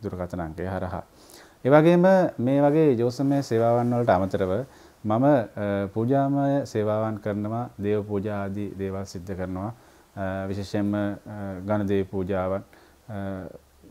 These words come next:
අධ්‍යාපනය හදාරන දරුවන් වෙනුවෙන් ගණදේව පූජාවන් සිද්ධ කරනවා. ඒ වගේ දේවල්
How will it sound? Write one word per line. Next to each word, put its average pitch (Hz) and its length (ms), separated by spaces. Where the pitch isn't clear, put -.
අධ්‍යාපනය 101 480
හදාරන 95 420
දරුවන් 95 280
වෙනුවෙන් 95 220
ගණදේව 95 380
පූජාවන් 92 440
සිද්ධ 92 240
කරනවා. 92 300
ඒ 104 140
වගේ 104 140
දේවල් 98 320